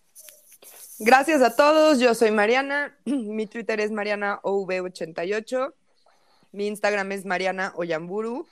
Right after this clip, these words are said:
No me juzguen por mi amor a Edcito Kemper, güey. <laughs> Los aliens sí existen. Si los ven, díganles que acá ando. Este, gracias por escucharnos, los quiero mucho. Síganos compartiendo, síganos dando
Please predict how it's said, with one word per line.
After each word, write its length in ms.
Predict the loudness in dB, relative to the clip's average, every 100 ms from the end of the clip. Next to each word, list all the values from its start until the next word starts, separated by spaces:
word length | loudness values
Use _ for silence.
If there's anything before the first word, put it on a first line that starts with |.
| _ _ _ _ -10
No 100 | -8
me 120 | -8
juzguen 520 | -8 -6 -6 -8 -8
por 160 | -6 -6
mi 80 | -6
amor 280 | -6 -2 -2
a 100 | -2
Edcito 420 | -4 -8 -6 -4
Kemper, 480 | 0 0 2 2 2
güey. 160 | -4
<laughs> 1200 | -4 -6 -6 -10 -12 -14 _ -4 0 -2 0 -4 2
Los 220 | 0 4
aliens 320 | 2 2 -4
sí 80 | -6
existen. 800 | -6 -8 -6 -4 -4 -4 -12 -14 -20 _
Si 100 | -10
los 200 | -8 -6
ven, 280 | -6 -8 -12 _ -10
díganles 340 | -6 -4 -4
que 80 | -10
acá 280 | -8 -6 -6
ando. 380 | -6 -6 -6 -8 _ _
Este, 340 | -10 -10 -8 -6
gracias 260 | -4 -6
por 120 | -6 -6
escucharnos, 540 | -6 -4 -2 -2 -6
los 120 | -8
quiero 240 | -6 -8 -8
mucho. 360 | -12 -8 -8
Síganos 320 | -6 -8 -8
compartiendo, 560 | -12 -8 -8 -6 -8 -6
síganos 400 | -4 -6 -6 -6
dando 280 | -6 -6